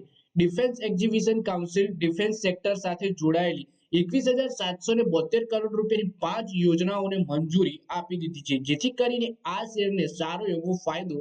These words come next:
થઈ શકે છે. શેરમાં પણ આપણને તેજી જોવા મળી રહી છે અને એક્સપર્ટે આ શેરને ખરીદવાની સલાહ આપી છે. તો આ કયો શેર છે,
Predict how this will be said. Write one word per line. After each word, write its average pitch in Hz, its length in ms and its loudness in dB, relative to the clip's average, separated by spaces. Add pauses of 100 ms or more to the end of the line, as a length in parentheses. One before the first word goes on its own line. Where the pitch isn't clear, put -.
(140)
થઈ 185 160 0
શકે 147 240 -2
છે. 143 120 -6 (360)
શેરમાં 214 440 0
પણ 254 140 0
આપણને 202 460 -2
તેજી 175 320 2
જોવા 175 240 4
મળી 156 260 0
રહી 196 140 4
છે 208 140 0
અને 180 180 2
એક્સપર્ટે 233 600 0
આ 185 200 -6
શેરને 180 360 -4
ખરીદવાની 196 600 -2
સલાહ 147 360 -2
આપી 165 240 -4
છે. 160 120 -8 (340)
તો 220 60 4
આ 247 160 -4
કયો 233 300 -2
શેર 190 300 2
છે, 170 140 -10